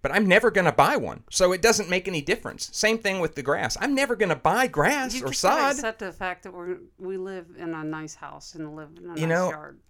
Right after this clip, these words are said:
Speaker 1: it is a nice house, but, I, I mean, it's, it's nice inside, too, and that's where I spend all my time. I don't spend my time outside. What do I care what it looks like? I, well, of course, I
Speaker 2: Mm-hmm.
Speaker 1: really don't much care what it looks like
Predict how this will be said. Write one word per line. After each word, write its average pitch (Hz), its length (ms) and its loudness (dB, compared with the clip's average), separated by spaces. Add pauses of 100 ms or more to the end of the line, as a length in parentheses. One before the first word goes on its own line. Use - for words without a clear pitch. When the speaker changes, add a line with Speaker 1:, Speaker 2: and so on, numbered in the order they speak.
(160)
Speaker 1:
it 151 120 4
is 202 160 6
a 254 60 0
nice 135 300 -2
house, 104 340 -4 (100)
but, 139 300 4 (460)
I, - 160 -8
I 156 120 2
mean, 165 300 0 (500)
it's, - 300 -2
it's 185 240 -4
nice 190 320 0
inside, 202 480 0
too, 226 340 0
and 147 80 4
that's 196 200 2
where 196 120 4
I 202 60 4
spend 202 540 2 (200)
all 175 200 8
my 202 140 4
time. 226 260 2
I 160 80 4
don't 269 120 0
spend 214 220 -2
my 165 100 2
time 151 240 0
outside. 196 340 0
What 202 100 0
do 254 80 -2
I 254 80 2
care 226 200 -2
what 135 100 0
it - 80 -8
looks 107 220 -8
like? 101 200 -6
I, 220 100 2
well, 180 160 -4
of 190 60 -6
course, 190 140 0
I 190 40 2
Speaker 2:
Mm-hmm. 185 80 0
Speaker 1:
really 180 140 2
don't 117 160 -2 (380)
much 139 220 -8
care 123 140 0
what 113 100 -2
it - 100 -6
looks 120 200 -6
like 110 200 -2